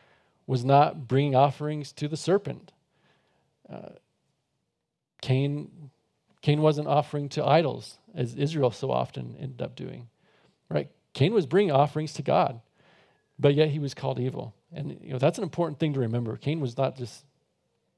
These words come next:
completely off. He was, he was just not following God with his whole heart. And he came to God his own way.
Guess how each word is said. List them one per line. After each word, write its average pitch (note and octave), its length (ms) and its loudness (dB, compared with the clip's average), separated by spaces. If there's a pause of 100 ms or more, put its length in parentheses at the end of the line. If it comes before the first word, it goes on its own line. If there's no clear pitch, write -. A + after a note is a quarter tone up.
(440)
completely C#3+ 520 -2
off. B2+ 320 0 (140)
He D3 100 -4
was, C#3+ 280 -6 (760)
he E3+ 100 -2
was F3+ 120 -2
just B2+ 140 -4
not C3+ 220 4
following B2+ 240 2
God B2 160 6
with G2+ 80 -6
his G#2 80 -8
whole A2+ 180 -6
heart. C3+ 320 2 (1120)
And A#2+ 180 -4
he A#2 120 -4
came C#3 220 2
to A#2+ 60 -4
God C3 180 6
his A#2 120 0
own B2 200 -2
way. A#2+ 340 -2